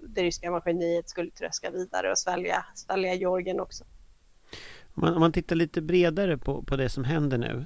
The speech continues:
Speaker 2: Eh, en, en effekt av, av det här har ju varit att väst, den här diskussionen om att liksom folk var trötta på, på det här, den verkar ju ha försvunnit helt, vad jag har sett i alla fall. Och nu börjar man prata igen om tyngre vapen till Ukraina, om att backa upp Ukraina på ett,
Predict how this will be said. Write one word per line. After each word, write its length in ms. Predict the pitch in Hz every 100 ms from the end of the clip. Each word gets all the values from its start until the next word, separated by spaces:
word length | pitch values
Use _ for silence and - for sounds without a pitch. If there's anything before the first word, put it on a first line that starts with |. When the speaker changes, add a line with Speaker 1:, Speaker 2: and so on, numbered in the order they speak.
| 285
Speaker 2:
Eh, 600 | 135 131 120 117 123 165
en, 140 | 165 175
en 220 | 175 175
effekt 640 | 160 - 185 - - - -
av, 400 | 123 127 117 -
av 240 | 127 117
det 60 | 120
här 180 | 110 107
har 120 | 113
ju 60 |
varit 340 | 113 110 110 -
att 280 | 104 - - - - - - - -
väst, 800 | 127 117 156 165 - - - -
den 160 | 135
här 60 | 123
diskussionen 680 | 123 - 156 165 160 151 127
om 180 | 113 110
att 140 | 107
liksom 400 | 107 120 117 107
folk 240 | - 120 -
var 80 |
trötta 520 | 113 131 117 - - 147
på, 440 | - 107 104 104 -
på 100 | 117
det 60 |
här, 140 | 104 101
den 140 | 127
verkar 240 | 143 -
ju 20 | 117
ha 60 |
försvunnit 400 | 101 - 110 104
helt, 420 | - 64 50 -
vad 100 | -
jag 40 | 120
har 80 | 135
sett 240 | 87 -
i 20 |
alla 140 | 107 -
fall. 240 | - - - - - - -
Och 100 | 120
nu 100 | 123
börjar 160 | 147 143
man 120 | 143
prata 280 | 127 110 110
igen 380 | 139 147 127
om 120 | 117 107
tyngre 300 | 113 107 101
vapen 480 | 127 135 - 135
till 120 | 127 131
Ukraina, 640 | - 131 123 120 120 120
om 140 | 123 113
att 160 | -
backa 240 | 107 - 113
upp 360 | 135 - -
Ukraina 460 | 120 139 131 123 120
på 120 |
ett, 60 | 123